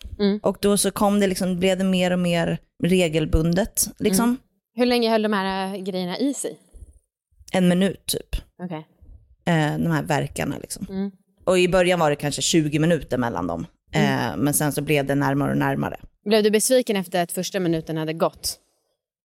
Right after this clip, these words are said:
Speaker 1: Eller
Speaker 2: Vad
Speaker 1: fa-,
Speaker 2: menar du?
Speaker 1: ja, men du, eftersom att du blev taggad och liksom, alltså, blev du så här, "Oj, jag kanske inbillar mig"?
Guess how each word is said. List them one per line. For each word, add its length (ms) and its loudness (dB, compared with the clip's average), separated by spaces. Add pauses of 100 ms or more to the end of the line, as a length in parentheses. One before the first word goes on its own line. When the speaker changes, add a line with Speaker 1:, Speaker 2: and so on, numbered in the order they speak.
(960)
Speaker 1:
Eller 140 2
Speaker 2:
Vad 120 4
Speaker 1:
fa-, 40 4
Speaker 2:
menar 260 4
du? 140 0 (100)
Speaker 1:
ja, 160 2
men 180 2
du, 80 2
eftersom 320 -2
att 60 -4
du 60 -8
blev 100 -2
taggad 520 0
och 80 0
liksom, 400 -4 (300)
alltså, 300 -2
blev 300 -4
du 60 -6
så 80 -4
här, 140 2
"Oj, 100 2
jag 200 0
kanske 180 -8
inbillar 300 -2
mig"? 220 -6